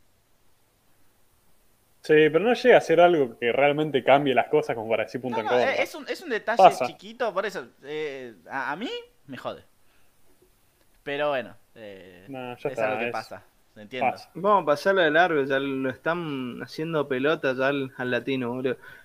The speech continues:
Speaker 3: Goku realiza el Sansoken y en latino grita,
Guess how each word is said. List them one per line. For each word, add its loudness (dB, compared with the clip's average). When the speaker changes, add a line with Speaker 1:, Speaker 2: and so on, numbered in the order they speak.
Speaker 3:
Goku 6
realiza 8
el 6
Sansoken 4
y 6
en 6
latino 4
grita, 4